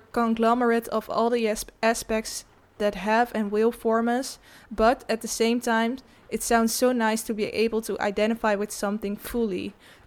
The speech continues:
Artist, scientist, athlete, writer, surfer, singer, immigrant, birdwatching expert, et cetera.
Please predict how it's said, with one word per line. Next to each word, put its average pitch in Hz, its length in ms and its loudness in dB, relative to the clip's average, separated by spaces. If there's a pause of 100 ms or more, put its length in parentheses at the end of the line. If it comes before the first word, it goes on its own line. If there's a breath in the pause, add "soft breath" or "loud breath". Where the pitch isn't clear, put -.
Artist, 214 600 2
scientist, - 840 -2
athlete, 214 560 0 (140)
writer, 196 540 0
surfer, 233 760 0
singer, 214 560 -4 (160)
immigrant, 214 640 -2 (360 loud breath)
birdwatching 202 640 4
expert, 190 460 -8 (100)
et 226 140 -2
cetera. - 500 -4